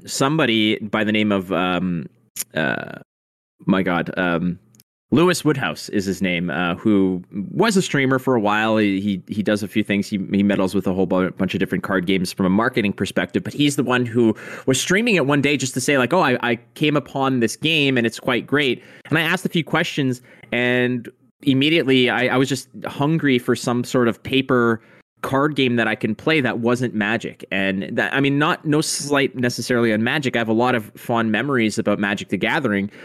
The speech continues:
but at the time I was so exhausted of spending money, uh,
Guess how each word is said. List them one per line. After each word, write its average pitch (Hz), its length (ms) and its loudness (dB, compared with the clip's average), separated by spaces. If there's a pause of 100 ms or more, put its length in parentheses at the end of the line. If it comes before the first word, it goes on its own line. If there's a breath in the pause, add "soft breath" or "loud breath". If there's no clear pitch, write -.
(180 loud breath)
but 120 320 0
at 120 180 -2
the 127 80 0
time 139 560 0
I 113 160 2
was 110 180 0
so 123 280 0
exhausted 113 640 0
of 104 300 0
spending 110 380 0
money, 107 460 2
uh, 98 260 0